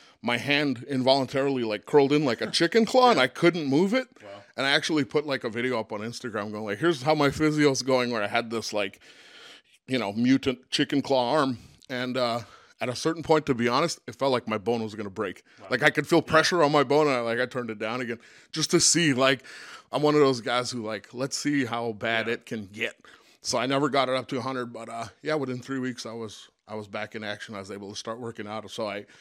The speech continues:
Speaker 1: I was actually kinda smart about it. I started with light weights,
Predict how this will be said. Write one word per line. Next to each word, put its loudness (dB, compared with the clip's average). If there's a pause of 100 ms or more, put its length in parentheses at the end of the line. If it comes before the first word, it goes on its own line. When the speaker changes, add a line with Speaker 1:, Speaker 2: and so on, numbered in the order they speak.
(200)
Speaker 1:
I 0
was 0
actually 0
kinda -8
smart -10
about -8
it. -6
I -12
started -12
with -18
light -18
weights, -16